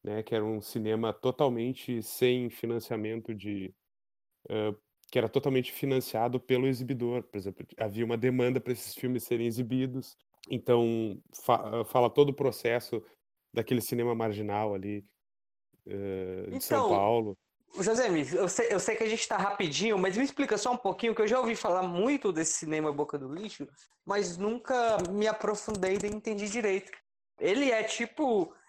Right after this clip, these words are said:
Speaker 2: ele é tipo as porno chanchada, ou não?
Speaker 1: É exatamente as porno chanchada. E, enf-, enfim, ah, então se criou uma indústria, mas com pessoal marginal, assim, tipo, o cara ali que jogava um bilhar, ali o mendigo, daqui a pouco o cara começou a aprender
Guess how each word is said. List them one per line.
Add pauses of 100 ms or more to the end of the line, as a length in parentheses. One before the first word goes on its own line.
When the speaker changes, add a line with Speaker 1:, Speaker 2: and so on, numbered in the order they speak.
Speaker 2:
ele
é
tipo
as
porno
chanchada,
ou
não?
Speaker 1:
É (120)
exatamente
as
porno
chanchada. (280)
E, (340)
enf-,
enfim,
ah,
então
se
criou
uma
indústria, (160)
mas
com
pessoal
marginal,
assim,
tipo, (240)
o
cara
ali
que
jogava
um
bilhar,
ali
o
mendigo,
daqui
a
pouco
o
cara (200)
começou
a
aprender